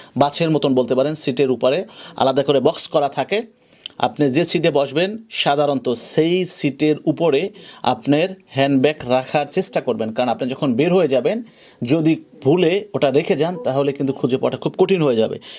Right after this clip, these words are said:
এর সম্পূর্ণ রেসপন্সিবিলিটি কিন্তু আপনারই থাকবে। এখন প্লেন ছেড়ে দিবে, অর্থাৎ ভিতরের কাজ শেষ হয়ে গেছে। আমরা আমাদের সিটে বসেছি,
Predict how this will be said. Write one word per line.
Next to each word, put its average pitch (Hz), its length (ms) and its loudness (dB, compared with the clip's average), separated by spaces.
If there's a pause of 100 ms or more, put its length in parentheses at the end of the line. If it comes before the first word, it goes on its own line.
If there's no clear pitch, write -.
এর 143 120 4
সম্পূর্ণ 170 600 0
রেসপন্সিবিলিটি 156 960 0 (180)
কিন্তু 131 220 2
আপনারই 120 340 0
থাকবে। 107 360 -4 (800)
এখন 196 300 2
প্লেন 151 240 4
ছেড়ে 131 220 2
দিবে, 110 180 2 (920)
অর্থাৎ 135 360 0
ভিতরের 147 460 2
কাজ 143 460 -2
শেষ 180 320 -2
হয়ে 143 140 2
গেছে। 156 320 0
আমরা 123 320 2
আমাদের 120 420 0 (1000)
সিটে 139 280 0
বসেছি, 147 520 -2